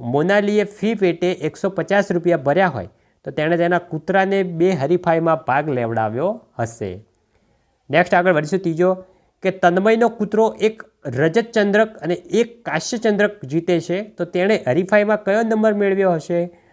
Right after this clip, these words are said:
તો તન્મયના કૂતરાને જે હરીફાઈમાં રજત ચંદ્રક મેળવ્યો તેમાં દ્વિતીય અને જે હરીફાઈમાં કાંસ્ય ચંદ્રક મેળવ્યો તેમાં તૃતીય નંબર મેળવ્યો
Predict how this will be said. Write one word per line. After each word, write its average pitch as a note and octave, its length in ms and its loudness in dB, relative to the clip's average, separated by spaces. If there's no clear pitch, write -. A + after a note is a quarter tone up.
તો D3 60 -14
તન્મયના G#3 520 2
કૂતરાને F#3+ 520 0
જે F#3+ 220 0
હરીફાઈમાં G3 520 2
રજત C3 360 0
ચંદ્રક G3+ 360 0
મેળવ્યો G3 420 2
તેમાં D3+ 460 0
દ્વિતીય E3+ 420 0
અને E3 140 0
જે F3 480 0
હરીફાઈમાં G3 640 2
કાંસ્ય D#3+ 320 -4
ચંદ્રક G3 420 0
મેળવ્યો F3+ 300 2
તેમાં D3+ 380 -2
તૃતીય F#3 480 0
નંબર E3 360 2
મેળવ્યો C3+ 580 0